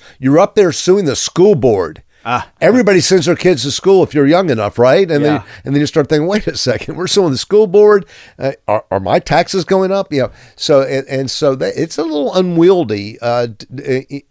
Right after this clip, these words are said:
Speaker 1: in and of itself. They're much, uh, more difficult cases, but there's so many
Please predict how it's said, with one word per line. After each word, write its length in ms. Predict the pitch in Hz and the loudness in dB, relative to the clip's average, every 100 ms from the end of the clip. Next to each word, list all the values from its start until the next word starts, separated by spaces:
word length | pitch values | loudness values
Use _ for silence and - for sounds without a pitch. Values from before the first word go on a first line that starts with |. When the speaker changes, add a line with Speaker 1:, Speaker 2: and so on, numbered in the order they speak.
| _ | _
Speaker 1:
in 140 | 147 156 | -4 -2
and 100 | 147 | 0
of 140 | 139 | -2
itself. 360 | 120 - 143 - | -2 -2 -2 0
They're 100 | 123 | -2
much, 320 | 151 170 - - | -2 -4 -10 -6
uh, 140 | 131 | -4
more 180 | 131 131 | -2 -2
difficult 460 | 127 131 - 127 113 | -2 -4 -2 -2 0
cases, 340 | 131 123 120 | -2 -2 -8
but 180 | - 135 | -8 -6
there's 200 | 135 120 | -6 -6
so 280 | - 202 220 | -4 -2 0
many 380 | 202 170 156 | 0 -2 -4